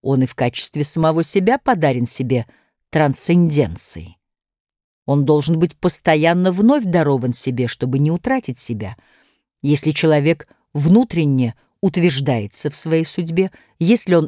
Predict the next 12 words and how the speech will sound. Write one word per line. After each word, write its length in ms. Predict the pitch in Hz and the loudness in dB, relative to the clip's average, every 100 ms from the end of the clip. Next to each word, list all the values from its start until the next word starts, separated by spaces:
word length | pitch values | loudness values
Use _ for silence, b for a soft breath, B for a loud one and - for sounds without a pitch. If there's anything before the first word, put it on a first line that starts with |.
| - | 2
непоколебим 840 | 185 233 - 202 208 202 180 254 185 | 4 4 4 -2 0 0 2 2 2
даже 440 | 143 131 131 131 b _ | 2 0 -2 -4 b _
в 120 | - | -10
смерти, 640 | - 156 147 - - - b b b | -2 0 0 0 -4 -4 b b b
то 100 | 180 | -2
всего 480 | 147 - 151 139 143 - | -2 -2 0 0 0 -2
этого 440 | 135 - 160 185 b b _ | -4 -2 -4 -4 b b _
достигает 640 | 139 151 - 160 160 156 170 | -4 -4 -2 2 2 2 0
не 100 | 160 | -2
только 320 | 151 143 - | 0 -2 -2
своими 540 | - 226 247 202 120 | -4 -2 0 0 0
силами. 600 | 104 - 113 92 82 - | -4 -6 -6 -8 -12 -14